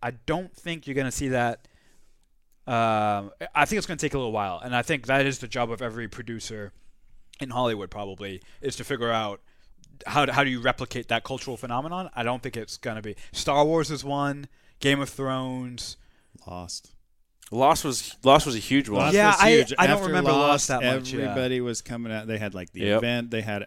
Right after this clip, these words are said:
Speaker 2: all these things that were
Speaker 1: That's
Speaker 2: like,
Speaker 1: true.
Speaker 2: "How do we recreate this,
Speaker 1: That.
Speaker 2: like,
Speaker 1: And they didn't.
Speaker 2: mystery box
Speaker 1: And they
Speaker 2: experience?"
Speaker 1: never
Speaker 2: Never
Speaker 1: did.
Speaker 2: did. It
Speaker 1: Never
Speaker 2: died.
Speaker 1: did.
Speaker 2: It was gone.
Speaker 1: Yeah.
Speaker 2: Game of Thrones came in and became
Speaker 1: Right.
Speaker 2: the new thing.
Speaker 1: Became
Speaker 2: So
Speaker 1: that new
Speaker 2: I
Speaker 1: thing.
Speaker 2: don't think we'll see. I mean, where does fantasy go from here? I don't know if it, it's,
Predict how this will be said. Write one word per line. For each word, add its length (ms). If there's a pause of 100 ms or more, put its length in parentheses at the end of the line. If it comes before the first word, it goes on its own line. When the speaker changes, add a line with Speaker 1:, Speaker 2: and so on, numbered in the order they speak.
(120)
Speaker 2:
all 300
these 240
things 300
that 60
were 60
Speaker 1:
That's 200
Speaker 2:
like, 20
Speaker 1:
true. 160
Speaker 2:
"How 160
do 100
we 160
recreate 880
this, 280
Speaker 1:
That. 200
Speaker 2:
like, 240
Speaker 1:
And 100
they 60
didn't. 160
Speaker 2:
mystery 280
box 340
Speaker 1:
And 100
they 60
Speaker 2:
experience?" 220
Speaker 1:
never 180
Speaker 2:
Never 80
Speaker 1:
did. 160
Speaker 2:
did. 20
It 160
Speaker 1:
Never 140
Speaker 2:
died. 80
Speaker 1:
did. 80
Speaker 2:
It 20
was 140
gone. 240
Speaker 1:
Yeah. 220 (280)
Speaker 2:
Game 200
of 80
Thrones 340
came 280
in 180
and 80
became 220
Speaker 1:
Right. 200
Speaker 2:
the 60
new 180
thing. 300
Speaker 1:
Became 200
Speaker 2:
So 40
Speaker 1:
that 180
new 80
Speaker 2:
I 20
Speaker 1:
thing. 160
Speaker 2:
don't 140
think 160
we'll 80
see. 600
I 60
mean, 240
where 140
does 120
fantasy 480
go 200
from 180
here? 260
I 60
don't 160
know 160
if 240 (140)
it, 200 (100)
it's, 240